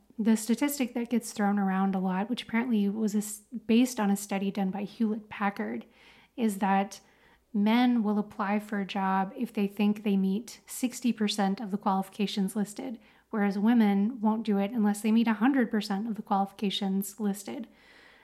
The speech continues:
And men are, you know, getting jobs that they're not a hundred percent qualified for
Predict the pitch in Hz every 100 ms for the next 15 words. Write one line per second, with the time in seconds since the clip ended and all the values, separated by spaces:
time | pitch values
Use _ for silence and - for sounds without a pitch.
0 | _ - 202 196 196 196 302 277 - 220
1 | 196 247 277 240 - _ - _ _ 285
2 | 254 220 226 - _ 247 285 262 214 214
3 | 285 220 208 214 226 214 202 202 202 208
4 | 208 202 - 202 214 208 220 202 190 -
5 | 196 196 202